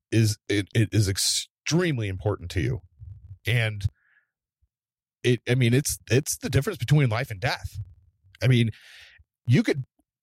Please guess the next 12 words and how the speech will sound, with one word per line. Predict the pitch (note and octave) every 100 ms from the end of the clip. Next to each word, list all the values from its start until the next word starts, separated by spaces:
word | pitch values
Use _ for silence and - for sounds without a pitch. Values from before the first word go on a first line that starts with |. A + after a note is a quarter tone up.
| - A#2+
physically | F3+ C#4 D#4 A#2
die, | F#2 F#2+ D#2+ E2+ _ _ _ _ -
but | B2 D3+
we're | F#3+
talking | - A2+ - G2 F2+ _ _ _ -
spiritual | - - A3 E4+ - G2+
death, | D#2+ - - - - - _ _
and | F#2 G#2+
that's | F#3 G#3 - - - - - - _ _
way | A#2 E3+ A3 E3
more | C3 G#2+ E2 - _ _ _ _ _
scary. | - - F#2+ D#2+ -